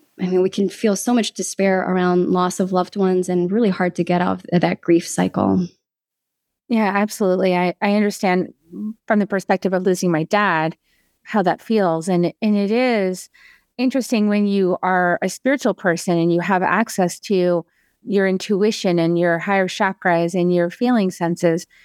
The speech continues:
Speaker 2: you can definitely know that that loved one is right there with you and that you can still have that conversation. And I think that's a special blessing for those of us that have that gift to be able to connect still with the lo-, the loved one.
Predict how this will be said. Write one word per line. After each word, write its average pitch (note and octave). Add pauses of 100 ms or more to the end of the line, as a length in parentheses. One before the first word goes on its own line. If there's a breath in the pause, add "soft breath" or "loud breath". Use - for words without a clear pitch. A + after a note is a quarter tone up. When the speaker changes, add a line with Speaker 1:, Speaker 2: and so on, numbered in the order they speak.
(200 soft breath)
Speaker 2:
you A3
can A3+
definitely A3+
know F#3+ (340)
that F#3
that F3+
loved F#3+
one G3
is E3+
right F3
there E3+
with F#3
you E3+
and D#3+ (380 loud breath)
that E3
you F#3
can G3
still G3+
have F#3
that F3+
conversation. F3+ (460 soft breath)
And F3+ (420)
I G#3+
think A#3+
that's A3
a G3+
special G3+ (180)
blessing F3+
for F#3+
those F3+
of F3+
us D#3+
that E3+
have E3+
that E3+
gift G3
to -
be E3+
able E3+
to E3
connect E3+
still E3
with E3
the E3+
lo-, D#3+ (180)
the F#3
loved E3+
one. F3+